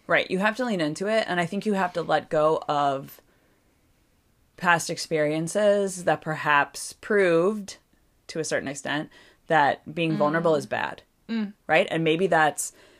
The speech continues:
Speaker 1: a friend or a really, a romantic relationship that you invested a ton of time in, you were super vulnerable with, right? And then you were rejected
Speaker 2: Mm-hmm.
Speaker 1: in some way, right? Or the friend just ghosted you,
Speaker 2: Mm-hmm.
Speaker 1: right? Or whatever.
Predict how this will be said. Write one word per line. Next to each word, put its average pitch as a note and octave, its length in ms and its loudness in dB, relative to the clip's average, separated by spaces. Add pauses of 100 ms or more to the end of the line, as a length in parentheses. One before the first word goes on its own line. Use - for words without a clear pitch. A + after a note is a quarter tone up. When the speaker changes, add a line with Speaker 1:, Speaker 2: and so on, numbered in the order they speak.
(580)
Speaker 1:
a F3+ 100 -2
friend E3+ 540 0 (100)
or D3 360 4
a D#3+ 80 0
really, D#3 360 0
a E3 60 0
romantic D#3+ 420 -2
relationship E3+ 480 0
that D#3 60 -2
you D#3 140 -2
invested D#3 380 0
a C#3+ 40 -6
ton F3+ 220 -8
of F3 100 -4
time D3+ 280 -4
in, C#3+ 320 -6 (120)
you E3 120 -2
were E3 80 4
super F3 380 0
vulnerable C#3+ 540 0
with, C#3 500 -4 (400)
right? D#3 400 4 (340)
And E3 180 2
then D3 140 2
you D3+ 120 0
were D#3+ 140 6
rejected E3 640 -2 (380)
Speaker 2:
Mm-hmm. F3+ 300 -8
Speaker 1:
in D#3+ 140 0
some D3 180 -4
way, C#3 260 -6
right? E3+ 280 0
Or E3+ 160 2
the E3 80 0
friend D#3+ 320 0
just - 340 -6
ghosted F3+ 460 4
you, D#2+ 340 -6
Speaker 2:
Mm-hmm. G#3 120 -12
Speaker 1:
right? F3 300 0 (380)
Or F3 240 4
whatever. E3+ 720 2